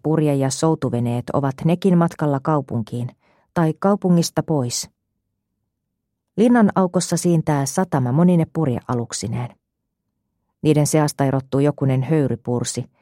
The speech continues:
joskin matkustajahöyryalusten satamapaikka on ylempänä jokea Auransillan pielessä.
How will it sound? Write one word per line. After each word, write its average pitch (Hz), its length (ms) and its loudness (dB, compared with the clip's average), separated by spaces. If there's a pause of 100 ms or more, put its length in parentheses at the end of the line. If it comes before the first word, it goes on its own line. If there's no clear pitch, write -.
(520)
joskin 180 300 4
matkustajahöyryalusten 170 1400 0
satamapaikka 131 880 -2
on 139 300 -2
ylempänä 175 540 2
jokea 135 460 -4 (360)
Auransillan 165 720 2
pielessä. 127 500 -4